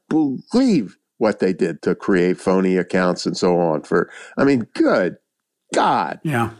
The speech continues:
Speaker 1: You know, to me, short of, um, mass murder and rape, that's, you know, that's just, it's absolutely, it's, A, it is criminal, and B, it's just disgusting.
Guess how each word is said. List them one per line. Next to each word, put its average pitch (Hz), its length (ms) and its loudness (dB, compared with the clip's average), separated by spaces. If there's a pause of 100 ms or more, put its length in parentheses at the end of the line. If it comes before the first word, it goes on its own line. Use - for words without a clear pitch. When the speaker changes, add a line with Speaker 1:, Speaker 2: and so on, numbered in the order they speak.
(120)
Speaker 1:
You 123 120 -2
know, 107 140 2
to - 220 -4
me, 139 400 2 (120)
short 135 380 0
of, 104 220 0
um, 98 420 0
mass 117 480 -2
murder 117 400 2
and 95 320 0
rape, 110 380 0 (400)
that's, 110 440 -2
you 123 140 -2
know, 101 140 2
that's 104 200 2
just, - 220 -4
it's 104 180 -4
absolutely, 113 600 2
it's, 92 260 -2
A, 233 240 2
it 92 80 2
is 151 240 0
criminal, 92 520 0
and 101 180 -2
B, 139 160 2
it's 147 200 -2
just - 280 -2
disgusting. 135 840 -4